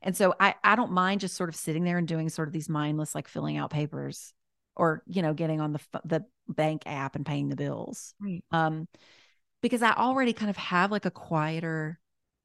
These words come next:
Speaker 1: energy, right? So, so that's one thing, is to notice that, um, we wanna tend to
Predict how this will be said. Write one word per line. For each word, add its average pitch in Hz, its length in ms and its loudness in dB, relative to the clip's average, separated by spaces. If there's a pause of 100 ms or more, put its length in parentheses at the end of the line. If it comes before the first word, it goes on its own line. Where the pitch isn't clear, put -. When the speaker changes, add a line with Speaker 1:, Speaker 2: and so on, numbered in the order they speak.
(480)
Speaker 1:
energy, 156 480 -2 (320)
right? 165 260 0 (520)
So, 190 560 4
so - 140 0
that's 370 240 4
one 214 240 -2
thing, 165 280 -6
is 175 160 -10
to 190 120 -4
notice 185 880 -4 (460)
that, 175 300 2 (200)
um, 160 560 -2
we 214 120 2
wanna 240 220 2
tend 233 440 0
to 185 460 -2